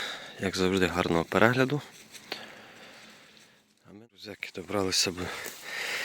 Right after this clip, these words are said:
до ставка. Хто не знає, отут о бобри загатили дамбу. Ну і зробили отакий ставок. Е,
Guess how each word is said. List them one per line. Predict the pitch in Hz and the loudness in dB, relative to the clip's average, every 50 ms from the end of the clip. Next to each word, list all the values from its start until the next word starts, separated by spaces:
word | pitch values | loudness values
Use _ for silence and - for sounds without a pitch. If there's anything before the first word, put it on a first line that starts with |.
| - - - - - | -4 -4 -6 -4 0
до | - 87 | 4 8
ставка. | - - - 95 87 - - 123 123 120 - - - - - - - - - - - - - - - - - - - - - - - - - - - - - - - - - - - - - - - - - - - - | 10 10 10 8 6 6 10 10 10 12 10 10 10 12 12 12 12 12 12 12 10 6 -4 -8 -10 -10 -10 -8 -8 -8 -8 -8 -8 -8 -8 -10 -10 -12 -12 -14 -16 -16 -12 -10 -6 -6 -4 -4 -4 -6 -4 -4 -2 -2
Хто | - - - 95 | 2 6 8 8
не | 90 92 87 | 8 8 8
знає, | 82 104 98 90 90 87 - - - - - - - - - - - - - - - - - - - - - - | 10 10 12 12 12 10 6 0 -6 -8 -10 -12 -14 -16 -16 -14 -12 -10 -10 -8 -8 -8 -10 -12 -14 -14 -12 -12
отут | - - - 90 - - | -10 -10 -10 -6 -2 0
о | 92 90 87 87 - - - - - | 2 2 2 0 0 -4 -8 -8 -8
бобри | - 82 90 85 - 92 90 85 | -4 -2 0 4 6 6 6 6
загатили | 78 85 78 87 87 - - 90 82 80 80 - - - - - - - - - - - - - - - - - - - - | 4 2 0 -2 -2 0 2 2 2 2 0 -4 -10 -14 -16 -18 -18 -16 -16 -14 -14 -14 -14 -14 -14 -14 -14 -14 -16 -12 -6
дамбу. | - - 98 104 113 107 110 110 - - - - - - - - - - - - - - - - - - - - - - - - - - - | 0 2 4 4 2 2 -2 -6 -8 -10 -14 -16 -16 -16 -16 -18 -18 -18 -20 -18 -16 -14 -12 -12 -10 -10 -10 -10 -10 -12 -14 -16 -18 -16 -12
Ну | - - 104 107 107 | -8 -6 -4 -4 -4
і | 101 | -2
зробили | 98 104 98 87 95 104 107 110 | -2 -2 0 4 4 6 6 6
отакий | 104 98 - - - 104 | 4 2 -2 -4 -2 0
ставок. | 95 - - - 95 92 95 98 - - - - - - - - - - - - - - - - - - - - - - - - - - - - - - - - - - - - - 92 92 | 0 0 2 2 0 2 0 0 -2 -6 -8 -10 -10 -14 -16 -18 -18 -16 -14 -14 -14 -14 -14 -14 -14 -14 -14 -14 -14 -16 -16 -18 -18 -20 -20 -18 -18 -16 -14 -14 -14 -14 -14 -12 -10 -8 -6
Е, | 92 | -6